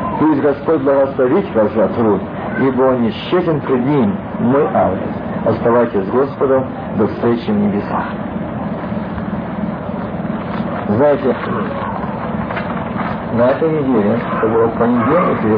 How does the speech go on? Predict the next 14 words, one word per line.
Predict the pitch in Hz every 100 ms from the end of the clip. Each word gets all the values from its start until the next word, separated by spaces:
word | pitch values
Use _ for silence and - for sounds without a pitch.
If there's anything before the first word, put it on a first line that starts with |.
| 101
вторник, | 113 127 143 143 - - - - - - - - 101
звонит, | 101 135 147 131 - - - - - - - - -
э, | 107 104 98 98 117 - - - - - - - - -
телефон, | 113 120 117 127 131 131 127 - - -
и | 110 104 -
так | 165 190
настойчиво | 190 - 147 117 113 110
звонит, | 104 117 139
что | - 131
я | 139
не | 156
нужно, | 131 117 117
нужно, | 120 120 107 - - -
нужно | 120 120 123 120